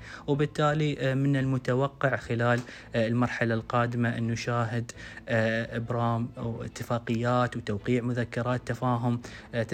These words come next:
تتعلق بهذا الخصوص، وسيتم، آه، الإعلان عن هذه التفاصيل خلال المرحلة المقبلة. الآن، آه، هزاع المنصوري وسلطان النيادي أول رائدي فضاء إماراتيين هم الآن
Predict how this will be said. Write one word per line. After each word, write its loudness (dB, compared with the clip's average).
تتعلق 2
بهذا -2
الخصوص، 0
وسيتم، 2
آه، -4
الإعلان 2
عن 0
هذه 4
التفاصيل 0
خلال 0
المرحلة 2
المقبلة. -2
الآن، 2
آه، 0
هزاع 2
المنصوري 0
وسلطان -2
النيادي 2
أول 0
رائدي -2
فضاء -4
إماراتيين -2
هم 0
الآن 2